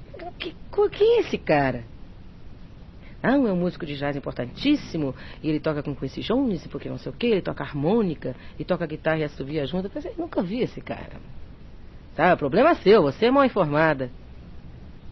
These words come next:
Eu falei, "O que que ele toca?" Que, uma música dele. Aí eles cantaram a única música que é o Bluesette, né? Que eu, coincidentemente, até sabia, mas nunca ia imaginar que era daquele senhor.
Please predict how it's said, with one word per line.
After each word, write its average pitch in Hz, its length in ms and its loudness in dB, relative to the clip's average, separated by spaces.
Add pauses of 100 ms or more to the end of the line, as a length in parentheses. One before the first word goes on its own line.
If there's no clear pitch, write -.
(580)
Eu - 40 -12
falei, 254 140 4
"O - 20 -8
que 523 100 0
que - 100 0
ele 311 120 8
toca?" 135 680 6 (320)
Que, 247 80 0
uma 302 240 8
música 240 560 6
dele. 120 420 0 (1040)
Aí 165 140 4
eles 220 140 4
cantaram 208 760 6 (100)
a 147 140 0
única 190 380 4
música 170 340 2
que 165 100 -2
é 165 80 0
o 160 60 2
Bluesette, 156 880 2
né? 147 240 -4
Que 160 60 -8
eu, 185 100 6 (300)
coincidentemente, 175 880 0
até 180 240 4
sabia, 151 600 0 (340)
mas 143 160 -2
nunca 185 240 0
ia 151 80 2
imaginar 135 480 0
que - 80 -2
era 202 140 4
daquele 175 320 0
senhor. 127 400 -6